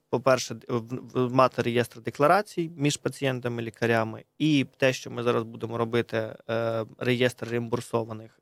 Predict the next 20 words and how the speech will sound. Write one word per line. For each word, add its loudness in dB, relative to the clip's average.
е, 0
реімбурсацій, 0
тому -8
що -14
це -2
інша -8
частина -6
реформи -2
охорони 2
здоров'я, 2
реімбурсація -2
або -2
відшкодування 0
вартості -4
ліків -8
для -4
того, -2
щоб -8
мати -4
рецепт, -8